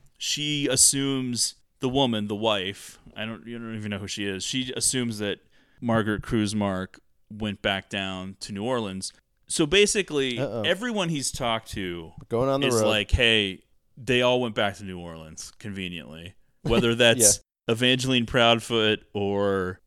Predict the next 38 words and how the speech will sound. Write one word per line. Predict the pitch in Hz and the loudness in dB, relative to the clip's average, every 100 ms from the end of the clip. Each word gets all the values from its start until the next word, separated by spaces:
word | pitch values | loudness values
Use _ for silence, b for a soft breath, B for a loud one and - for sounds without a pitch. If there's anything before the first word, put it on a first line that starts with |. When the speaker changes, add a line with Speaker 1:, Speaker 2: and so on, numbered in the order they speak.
| _ - | _ -6
Speaker 1:
Margaret | 113 110 101 92 | 0 0 0 -6
Kruzmark, | 113 101 95 98 95 113 | -4 -4 -2 -2 -2 -2
everybody | 113 117 113 | -2 -2 -2
seemingly | 104 - 107 104 101 95 92 90 95 | -2 -4 -4 -4 -4 -4 -6 -8 -8
who | 113 | -6
was | 104 92 | -6 -8
connected | - 104 104 110 95 | -6 -4 -4 -4 -6
to | 95 | -8
Johnny | 104 98 95 | -6 -4 -4
Favorite | - 98 92 95 | -4 -4 -4 -6
up | 90 - | -8 -8
here, | 92 90 90 | -6 -6 -8
Toots | - 107 - | -8 -6 -4
Sweet, | - 101 92 92 107 | -4 -6 -6 -6 -4
anyone | 120 135 | -2 -2
who | 127 113 | -4 -2
might | 107 107 - 113 | -2 -4 -6 -10
be | 107 | -6
alive, | 98 98 95 92 | -4 -4 -4 -4
they've | 104 101 | -6 -2
all | 101 98 92 87 _ _ - | -2 -2 -4 -8 _ _ -14
left | 104 113 113 - | -4 -2 -2 -4
New | 110 104 | -8 -6
York | 98 | -6
City | - 98 92 | -6 -6 -6
and | 90 | -6
headed | 95 92 | -8 -8
to | 87 | -10
New | 90 90 | -12 -10
Orleans. | 90 92 90 | -10 -10 -6
So | - 101 92 | -2 -2 -2
time | - 107 107 | -2 -2 0
to | 104 | 0
head | 98 92 87 - _ _ | -2 -4 -8 -18 _ _
to | - 101 | -12 -8
Louisiana. | 95 95 95 87 80 | -6 -6 -8 -10 -4
Speaker 2:
That's | 120 110 120 | -4 -2 0
right. | 110 104 | 2 2